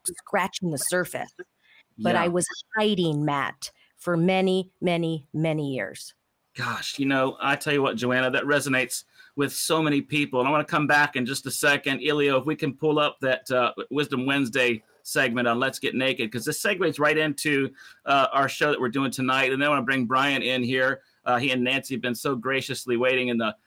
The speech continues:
Speaker 2: in the, the green room, in the Zoom room, waiting for us to zo-, zoom 'em up in here. But we'll do that in a second. So,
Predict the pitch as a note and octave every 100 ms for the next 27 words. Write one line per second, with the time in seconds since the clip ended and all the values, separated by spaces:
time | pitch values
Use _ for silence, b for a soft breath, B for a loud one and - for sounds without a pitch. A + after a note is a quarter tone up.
0 | _ C#3 C3 - - B2+ A#2+ B2+ D3+ D#3+
1 | D3 C3 D3 E3 C#3 A#2+ E3 F#3+ D3 C#3+
2 | C3+ C3+ D3 C#3+ D3+ C3+ C3 A#2+ A#2+ D3+
3 | E3 A#2 C#3+ F3+ E3+ D#3+ D#3+ F3 C3+ C3
4 | B2+ C3+ D#3+ F3 G3+ G3 D#3 - D#3 D3
5 | - D3+